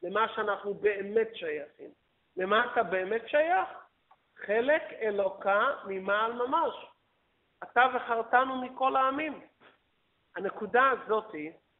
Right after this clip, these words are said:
שיהודי יחיה עם זה, וידע את זה, זה חשוב מאוד. אנחנו נלמד בהמשך התניא על איזה כפתורים עלינו ללחוץ כדי להרגיש את החלק אלוקה. אבל קודם צריך לדעת מה יש לך.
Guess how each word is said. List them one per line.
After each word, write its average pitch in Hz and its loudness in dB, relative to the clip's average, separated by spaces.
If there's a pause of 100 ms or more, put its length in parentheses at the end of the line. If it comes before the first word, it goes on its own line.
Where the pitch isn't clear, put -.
(160)
שיהודי 180 -4
יחיה 208 -2
עם 190 -2
זה, - -14 (800)
וידע 190 4
את 196 -2
זה, 180 -8
זה 175 -12
חשוב 240 -10
מאוד. 240 -2 (600)
אנחנו 185 -2
נלמד 214 2
בהמשך 233 2
התניא 247 2 (440)
על 196 4
איזה 254 4
כפתורים 240 2
עלינו 240 4
ללחוץ 240 4 (460)
כדי 202 2
להרגיש 196 4
את - 2
החלק 156 -4
אלוקה. 139 -20 (360)
אבל 196 0
קודם 302 4
צריך 294 -2
לדעת 269 2
מה 240 -2
יש 208 -2
לך. 151 -18